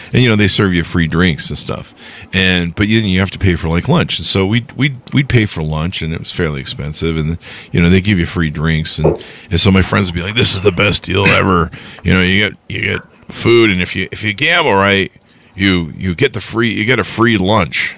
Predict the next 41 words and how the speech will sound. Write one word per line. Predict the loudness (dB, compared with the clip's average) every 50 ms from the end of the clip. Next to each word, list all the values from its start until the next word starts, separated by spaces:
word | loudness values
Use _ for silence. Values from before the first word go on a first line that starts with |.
| -16 -16 -12
And | -8 -6
I'm | -4 -2
like, | -2 -2 -4 -4 -6 -4
"I | -2
don't | 0 2
know | 2 2 2 0 0
about | 0 0 0
all | 2 2
this." | 2 0 -2 -4 -10 _ -18 -20 -20 -20 -18 -20 -10 0
And | 2 2
so, | 4 6 6 6 6 6 4 4
uh, | 4 2 2 0 0
I, | 0 2 2 2 4 2
I | 0
tried | 2 2 2 4 4 4
it | 2
a | 0
couple | -2 -4 -6 -4 -6 -6
times. | -4 -2 -2 -2 -2 0
I, | 0 0
I'm | 0 0 -2 -4 -2 -2 0 2
like, | 2 2 2
"I'll | 0 0 0 2 2 0
put | 2 2 0 0 0
twenty | 0 2 4 4 4
bucks | 4 4 2 2 0 -2
in | -2 -2
the | -2
can | -2 -2 -2 0 2 2 2 2
and | 0 0
see | 0 2 2
how | 4 4
it | 4
works | 2 2 2 2 2
out." | 4 4 4 2 0
And | -2 -4 0
sometimes | 0 2 2 4 2 4 4
I | 4
walk | 4 4 4 2 2 2 2
away, | 2 4 4 4 4 4
like, | 2 2 2 0 -2